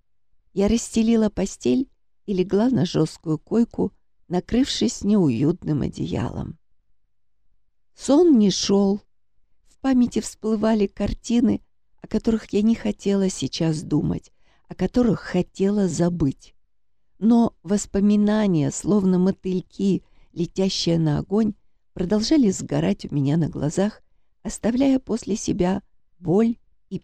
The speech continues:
пепел. Телефон коротко дзынькнул, информируя о входящем сообщении. Конечно, оно было от Вадима. Даже в мыслях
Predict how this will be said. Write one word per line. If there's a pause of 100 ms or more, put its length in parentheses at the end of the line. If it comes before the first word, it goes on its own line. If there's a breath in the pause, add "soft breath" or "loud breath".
(120)
пепел. (340)
Телефон
коротко
дзынькнул, (160)
информируя (520)
о
входящем
сообщении. (540)
Конечно,
оно
было
от
Вадима. (540)
Даже
в
мыслях